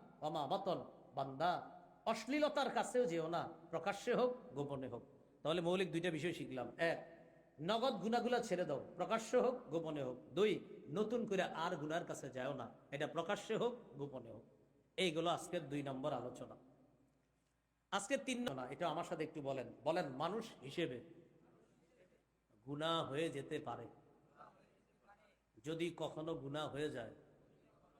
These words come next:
সবার কাছে বলে বেড়াবো না। যদি গুনাহ ছাড়তে না পারি, ব্যক্তিগতভাবে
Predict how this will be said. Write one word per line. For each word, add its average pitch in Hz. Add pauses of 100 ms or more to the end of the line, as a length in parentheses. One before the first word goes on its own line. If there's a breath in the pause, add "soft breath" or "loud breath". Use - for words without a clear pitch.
(960)
সবার 196
কাছে 190 (320)
বলে 165
বেড়াবো 139
না। 123 (1900)
যদি 185
গুনাহ 175
ছাড়তে 175
না 143
পারি, 127 (1700)
ব্যক্তিগতভাবে 151